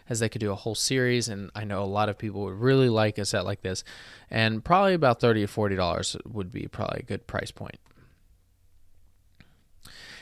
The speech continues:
If you're interested in displaying your LEGO minifigure, why not display them in a giant minifigure? This large-scale minifigure made of wood has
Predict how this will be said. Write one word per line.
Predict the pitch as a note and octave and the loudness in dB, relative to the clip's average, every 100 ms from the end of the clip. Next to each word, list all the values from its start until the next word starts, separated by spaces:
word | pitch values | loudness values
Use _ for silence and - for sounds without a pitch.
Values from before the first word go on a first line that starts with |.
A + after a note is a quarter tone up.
| - | 0
If | D3 | 6
you're | E3 | 8
interested | F3+ F#3 F#3 F#3 | 6 6 2 2
in | E3 | 2
displaying | C#3 - C3+ B2 B2 F2 | 2 2 4 6 4 0
your | A#2 A2+ | 2 4
LEGO | G#2+ G#2+ G#2+ | 6 6 4
minifigure, | G2+ F#2+ G2 G2 F#2+ G2+ G#2+ | 0 -2 -4 -4 -2 -2 -2
why | G#2 G#2+ | 0 2
not | A2 A2+ | 2 0
display | G#2+ - G2+ G2 | 0 0 0 0
them | G2+ G2+ | 0 -2
in | A2 A2+ | -2 0
a | A2+ | 0
giant | A2 A2+ C#3 B2 F#2 - | 2 2 4 0 -6 -8
minifigure? | G2+ F#2+ F#2 G2+ F#2 F2+ - - - - - - - - | -8 -8 -6 -6 -6 -6 -8 -14 -20 -20 -20 -20 -20 4
This | C3+ D3 - | 6 6 4
large-scale | C3 D3 D#3+ - D3+ C3 B2+ | 4 6 6 4 2 2 0
minifigure | A2 B2 A2+ A2+ A2 | -2 -4 -2 -2 -2
made | A2 G#2 | -2 -2
of | G#2+ | -2
wood | G2+ F#2+ G2 A#2+ | -2 -2 -2 -2
has | A#2 A#2 G#2+ G#2 | -2 0 0 -2